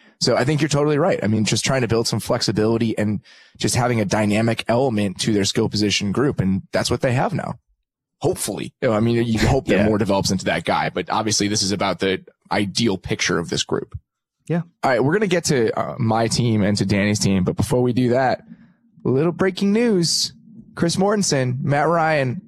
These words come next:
Speaker 1: five-year extension with the Falcons that makes him the first thirty million dollar a year quarterback with a hundred million dollars guaranteed per league and
Speaker 2: Jeez.
Speaker 1: team sources.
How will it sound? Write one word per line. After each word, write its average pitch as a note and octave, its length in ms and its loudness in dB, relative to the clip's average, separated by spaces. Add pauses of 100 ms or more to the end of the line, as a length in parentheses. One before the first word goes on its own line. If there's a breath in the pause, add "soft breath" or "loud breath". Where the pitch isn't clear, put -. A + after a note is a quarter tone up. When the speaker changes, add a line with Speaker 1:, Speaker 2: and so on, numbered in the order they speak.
(220)
Speaker 1:
five-year E3+ 560 0
extension D#3 340 0
with D3 120 0
the C#3 60 0
Falcons C#3 440 0
that A#2 100 0
makes A#2 220 0
him B2+ 120 0
the A#2 60 0
first D3 400 -2
thirty C#3+ 220 0
million C#3+ 320 2
dollar B2+ 260 2
a B2 60 2
year A#2 100 2
quarterback A#2+ 480 0
with A#2 120 -2
a - 20 -2
hundred A#2+ 300 0
million A#2 260 2
dollars G#2+ 380 2
guaranteed G#2+ 880 0
per A2+ 140 0
league A#2 260 2
and G2 80 2
Speaker 2:
Jeez. F#2+ 60 -2
Speaker 1:
team G#2 160 2
sources. - 600 0